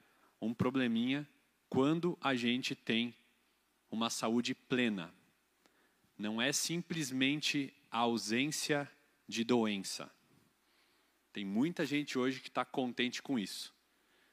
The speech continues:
Vai num profissional. Essa semana atendi uma, uma senhora,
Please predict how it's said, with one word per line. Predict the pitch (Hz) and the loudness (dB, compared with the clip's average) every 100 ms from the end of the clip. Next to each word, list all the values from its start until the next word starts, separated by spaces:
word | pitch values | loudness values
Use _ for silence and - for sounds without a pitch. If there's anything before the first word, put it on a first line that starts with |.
| _ | _
Vai | 95 113 | -4 0
num | 120 113 | 0 -2
profissional. | 110 101 - 98 95 127 143 - _ _ _ _ _ - - - - | -2 -4 -4 -2 0 -2 -2 -10 _ _ _ _ _ -20 -18 -18 -14
Essa | - 107 | -10 -6
semana | - 104 110 117 | -4 -2 -2 -2
atendi | 120 107 104 | -2 -2 -2
uma, | 113 110 101 - | 0 -2 -2 -8
uma | 104 104 | -8 -6
senhora, | - 107 107 123 | -4 0 0 0